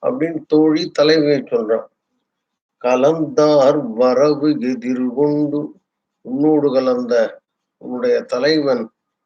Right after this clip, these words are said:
அவனுடைய வரவை எதிர்பார்த்து கொண்டு வன்கொன்றைகள் கார்த்தனவே. வன்கொன்றைகள் அரும்பு ஒண்டி விட்டிருக்கு, அரும்பு, அரும்பி இருக்கின்றன.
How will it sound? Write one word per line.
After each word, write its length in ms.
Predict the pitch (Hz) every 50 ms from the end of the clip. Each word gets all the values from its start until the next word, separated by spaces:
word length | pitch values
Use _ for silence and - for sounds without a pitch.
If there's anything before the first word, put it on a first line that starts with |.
| _ _
அவனுடைய 440 | - - 131 143 143 131 131 131
வரவை 460 | 120 117 123 123 147 156 160 156 143 131
எதிர்பார்த்து 880 | 135 135 160 160 156 143 156 147 147 143 127 117 - - 139 117 - _ -
கொண்டு 440 | 131 123 123 117 113 117 110 107 - _ _ _ _ _ _ _ _ _ _ - 110
வன்கொன்றைகள் 1500 | 110 127 131 - - 165 160 160 - - 151 147 143 139 135 147 151 127 123 123 127 127 110 127 123 127 127 123 123 123 - _ _ _ _ _ _ _ _ _ _ _ -
கார்த்தனவே. 1500 | - 123 127 127 127 127 127 123 120 120 - - _ - - 147 147 151 151 151 151 151 147 147 151 151 151 151 - - - - -
வன்கொன்றைகள் 840 | 123 131 147 135 139 147 147 147 147 156 151 147 165 139 123 123 127 - _ _ _ _ - - - _ _
அரும்பு 500 | - - 117 123 139 156 156 156 156 160
ஒண்டி 300 | 160 151 151 151 151 170
விட்டிருக்கு, 380 | 170 156 135 - - 123 117 120
அரும்பு, 580 | 113 120 123 143 156 160 156 160 160 156 156
அரும்பி 380 | - - 131 147 156 160 160 175
இருக்கின்றன. 760 | 185 175 160 160 156 - - 147 139 131 135 127 123 110 -